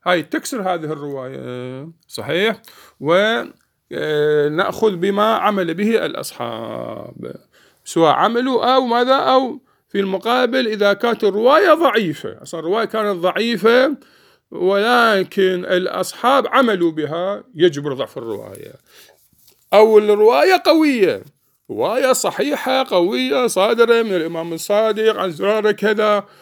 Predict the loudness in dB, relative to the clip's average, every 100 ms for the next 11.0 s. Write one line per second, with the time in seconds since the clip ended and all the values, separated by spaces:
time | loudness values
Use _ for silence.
0 | _ 2 6 6 2 -4 -6 -6 -6 -12
1 | -8 -4 -4 -4 -4 -2 -2 -2 -4 -6
2 | -6 -6 -6 -10 _ _ _ -4 -4 -4
3 | _ -10 -10 -4 -4 -2 -4 -4 -2 -2
4 | -2 0 0 2 0 0 -6 -6 -4 -4
5 | -4 -4 -8 -14 _ _ _ -2 -2 -2
6 | -2 0 -2 -4 -12 _ -8 -2 4 4
7 | 4 -2 -4 -4 -6 -8 -8 -8 -10 -12
8 | -14 -8 -6 0 0 0 -4 -4 0 2
9 | 0 -2 -4 -4 -2 -4 -4 -4 -4 -4
10 | -4 -2 -2 -2 -2 -2 0 2 2